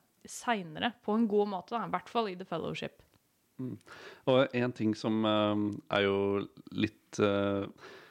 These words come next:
Speaker 2: som ofte blir nevnt, er jo at, eh, Ringenes er veldig, veldig sånn,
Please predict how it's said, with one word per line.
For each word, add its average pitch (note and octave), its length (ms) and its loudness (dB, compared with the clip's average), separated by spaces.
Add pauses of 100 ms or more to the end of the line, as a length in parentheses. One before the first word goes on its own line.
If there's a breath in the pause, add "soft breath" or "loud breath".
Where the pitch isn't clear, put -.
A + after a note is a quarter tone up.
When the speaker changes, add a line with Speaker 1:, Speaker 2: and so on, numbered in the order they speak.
(800 loud breath)
Speaker 2:
som A2 300 2 (100)
ofte - 200 -6
blir A2+ 120 4
nevnt, C3+ 200 2
er G2+ 120 6
jo G2 60 -2
at, - 60 -6
eh, A2 240 0
Ringenes A2 280 2
er G2+ 100 4
veldig, G2+ 420 -2
veldig G2 340 0
sånn, F#2+ 180 -2